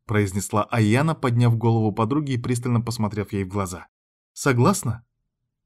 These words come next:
"Ух", Мицука расплылась в блаженной улыбке.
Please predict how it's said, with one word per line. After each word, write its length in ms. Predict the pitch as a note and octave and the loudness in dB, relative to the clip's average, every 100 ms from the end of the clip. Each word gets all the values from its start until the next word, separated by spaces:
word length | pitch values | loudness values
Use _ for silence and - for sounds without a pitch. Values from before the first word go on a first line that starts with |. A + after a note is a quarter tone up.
| _ | _
"Ух", 760 | - C3 G3+ A#2+ F2 E2 - - _ _ _ - | -2 2 2 0 -4 -12 -16 -18 _ _ _ -2
Мицука 500 | G#2+ - G#2 - G2+ | -2 0 -6 -2 -2
расплылась 480 | G2+ - G#2+ G#2+ | 0 2 2 2
в 40 | G2+ | 2
блаженной 440 | A2+ G#2 A2+ A2+ | 2 4 4 4
улыбке. 520 | B2 B2 A#2 A#2+ - | 4 2 0 -4 -20